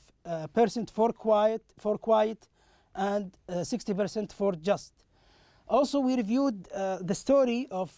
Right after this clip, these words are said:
uh, Martha, and we answered that exercise B, as you can see here. Uh, and we, uh, we ha-, had it in, uh, three paragraphs. Uh,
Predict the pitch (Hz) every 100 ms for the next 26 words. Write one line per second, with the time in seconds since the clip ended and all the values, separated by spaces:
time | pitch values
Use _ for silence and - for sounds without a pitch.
0 | 202 180 185 220 233 - 247 269 214 208
1 | 208 220 220 - 214 175 196 190 196 190
2 | - 196 - 208 185 156 202 269 208 170
3 | 165 185 - 208 165 214 285 - _ _
4 | _ _ - 180 180 - 196 185 185 190
5 | 202 202 190 185 202 156 185 170 208 196
6 | - 196 185 170 170 156 - 190 233 226
7 | 196 180 202 254 - - _ _ _ _
8 | _ _ 175 175 175